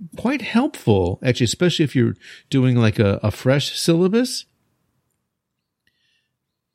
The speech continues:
G P T. Um, it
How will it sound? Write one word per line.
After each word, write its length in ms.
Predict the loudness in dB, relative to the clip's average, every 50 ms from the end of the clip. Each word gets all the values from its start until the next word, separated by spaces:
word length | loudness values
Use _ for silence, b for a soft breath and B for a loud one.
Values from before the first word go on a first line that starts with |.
| _ _ _ _ _ _ _ _
G 200 | -4 0 0 0
P 180 | 2 2 0 0
T. 380 | 0 0 0 2 2 0 -2 -8 _ _ _ _ _ _ _ _ _ _ _ _ _ _ _ _ _ _ _ _ _ _ _ _ _ _ _ _ _ -2
Um, 340 | 0 0 2 0 -2 -6 -10 _ _ _ _ _ _
it 300 | 0 0 0 0 -2 _